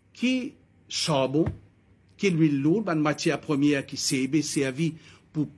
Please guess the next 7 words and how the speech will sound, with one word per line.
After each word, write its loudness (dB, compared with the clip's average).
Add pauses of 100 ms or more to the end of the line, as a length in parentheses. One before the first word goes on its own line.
(440)
produire 2 (360)
électricité, -2 (340)
lui 4
représente 0 (300)
soixante-dix -2
pour 0
cent -6